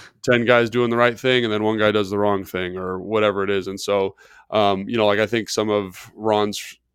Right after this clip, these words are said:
kind of s-, frustration in the presser kind of is, makes more sense after watching the tape, 'cause you're like, "We had a plan. It was a good plan." And I would agree with that. Like, all the things that you would kind of check the box of, minus one thing that I think we'll talk about a little bit later, um, you're like, "That's in there."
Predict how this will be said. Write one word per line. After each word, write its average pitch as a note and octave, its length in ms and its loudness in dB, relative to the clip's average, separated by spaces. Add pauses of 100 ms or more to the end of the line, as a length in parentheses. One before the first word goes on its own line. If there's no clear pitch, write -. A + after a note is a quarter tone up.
kind A2+ 180 0
of G2 40 -4
s-, - 340 -8 (100)
frustration A2 680 -2
in A2 60 -2
the G2+ 80 -4
presser G#2 500 -2
kind G#2+ 160 -2
of G2 240 -6
is, G#2+ 220 -10
makes G#2+ 280 -2
more A2+ 160 -2
sense G#2+ 420 -4
after G#2 280 -2
watching G2 320 -2
the G2 80 -2
tape, G#2+ 300 0
'cause A2 100 -2
you're G2+ 100 0
like, G2+ 300 0 (380)
"We G2+ 80 -2
had B2 160 6
a D#3+ 40 2
plan. A2+ 440 0 (340)
It G2+ 120 -4
was F#2+ 180 -4
a G2 40 -2
good C3+ 220 4
plan." A#2 380 4
And G#2 180 -2
I G2+ 80 4
would A2 140 6
agree A2+ 240 2
with D#3 140 4
that. A2+ 180 4
Like, G#2+ 160 0
all C#3+ 180 6
the D#3 120 -2
things D3 320 -2
that B2 100 -2
you A#2 100 2
would A2+ 140 -2
kind C3+ 160 0
of G2+ 100 -6
check - 280 2
the G#2 80 -4
box A2+ 360 2
of, D3+ 260 2 (340)
minus A#2+ 300 4
one A#2+ 160 0
thing B2 180 0
that A2+ 100 2
I G#2+ 60 2
think G#2+ 120 -4
we'll G#2 100 -4
talk G#2+ 260 0
about G#2 180 0
a - 20 0
little G#2 160 0
bit G2 140 -2
later, G#2+ 360 0 (360)
um, G#2+ 500 2
you're A2 160 -2
like, G#2+ 160 2
"That's A#2 240 2
in D#3+ 140 6
there." - 240 -2